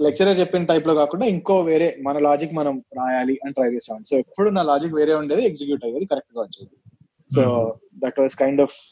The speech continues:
Speaker 1: self challenging అన్నమాట. ఎందుకంటే మనకి ఐసీఎస్ఈ లో eighth to tenth ఏ మనకి కంప్యూటర్ సైన్స్ ఉండేది. So
Speaker 2: Hmm.
Speaker 1: అప్పుడు మేము జీడబ్ల్యూ బేసిక్ నేర్చుకున్నాం.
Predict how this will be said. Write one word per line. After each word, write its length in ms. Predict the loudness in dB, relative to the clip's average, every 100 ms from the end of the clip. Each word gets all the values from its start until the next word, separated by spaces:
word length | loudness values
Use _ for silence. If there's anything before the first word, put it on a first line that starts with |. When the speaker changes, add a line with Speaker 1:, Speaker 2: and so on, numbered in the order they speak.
| _ 0
Speaker 1:
self 140 | 2 2
challenging 540 | 2 2 2 -4 -8
అన్నమాట. 220 | -12 -12 -12
ఎందుకంటే 640 | -4 0 2 4 4 2 -4 _ -8
మనకి 400 | -6 -4 -6 -10 -10 -4
ఐసీఎస్ఈ 440 | 0 2 2 2
లో 300 | 2 2 0 -12 _
eighth 380 | 2 2 0 0
to 100 | 2 2
tenth 220 | 2 2
ఏ 20 |
మనకి 240 | 4 2
కంప్యూటర్ 320 | 2 0 0 0
సైన్స్ 220 | 0 -2
ఉండేది. 280 | -2 -4 -6
So 480 | _ _ _ _
Speaker 2:
Hmm. 80 | -2
Speaker 1:
అప్పుడు 340 | 0 2 2 2
మేము 240 | 2 2
జీడబ్ల్యూ 380 | 2 4 4 4
బేసిక్ 320 | 4 2 2
నేర్చుకున్నాం. 460 | -2 -2 -4 -6 -6